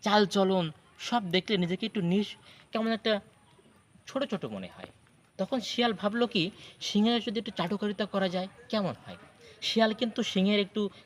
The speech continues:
চাটুকারি ভাব শুরু করে দিল এবং নিজেকে সিংহের পায়ে থাকতে থাকতে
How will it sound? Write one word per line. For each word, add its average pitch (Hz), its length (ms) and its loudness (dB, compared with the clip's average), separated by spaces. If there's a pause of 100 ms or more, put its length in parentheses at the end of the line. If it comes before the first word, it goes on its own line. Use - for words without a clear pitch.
(100)
চাটুকারি 180 400 6
ভাব 170 180 2
শুরু 135 200 -4
করে 110 180 -4
দিল 92 220 -10 (320)
এবং 185 300 4 (200)
নিজেকে 185 480 0 (260)
সিংহের 202 360 0
পায়ে 214 200 -2
থাকতে 185 280 -6
থাকতে 151 420 -4